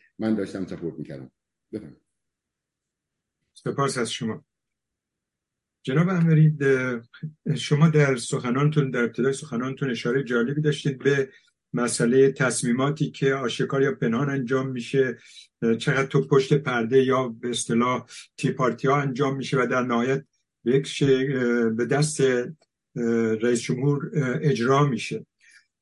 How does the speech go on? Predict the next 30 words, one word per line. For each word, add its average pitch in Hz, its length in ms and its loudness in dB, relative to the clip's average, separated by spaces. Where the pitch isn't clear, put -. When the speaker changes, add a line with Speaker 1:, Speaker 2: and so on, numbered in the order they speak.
Speaker 2:
ولی 156 240 6
در 151 400 6
آمریکا 156 640 4
به 160 320 4
نظر 139 360 0
من 165 420 0
قدرت 147 500 0
رئیس 143 260 0
جمهور 135 380 2
در 147 220 2
مقایسه 127 460 0
با 131 400 0
جمهوریایی 131 640 6
که، 135 260 4
رئیس 123 180 0
جمهورایی 135 460 -2
که 135 140 -4
در 131 100 0
اروپا 117 460 4
هستن 147 640 2
بیشتر، 120 460 2
اینطور 113 320 2
که 120 120 -8
به 113 60 -2
نظر 113 340 -4
می‌رسه. - 440 -10
من 185 260 4
اشاره 156 520 6
می‌کنم 170 420 4
به 151 300 4